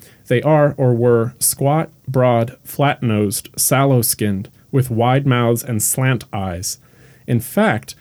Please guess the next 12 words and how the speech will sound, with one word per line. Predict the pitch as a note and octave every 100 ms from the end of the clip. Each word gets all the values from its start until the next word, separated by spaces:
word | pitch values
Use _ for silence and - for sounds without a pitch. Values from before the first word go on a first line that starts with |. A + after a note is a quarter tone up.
| - _ -
degraded | C#3+ B2+ B2+ D#3+ G3+ G#3+ -
and | C#3 C#3
repulsive | C3 - D#3+ F3 - D3
versions | C3 B2 A#2+ C3+ C#3+ D3
of | C3+ B2
the, | B2 B2 A#2+ -
to | -
Europeans, | A2 A2+ G#2+ - E3+ A#2 G#2+ -
least | C3+ C#3+ D#3 -
lovely | B2+ B2+ B2+
Mongol | B2 A2+ C3+ C3 G2+
types." | G2+ - F#2+ - - -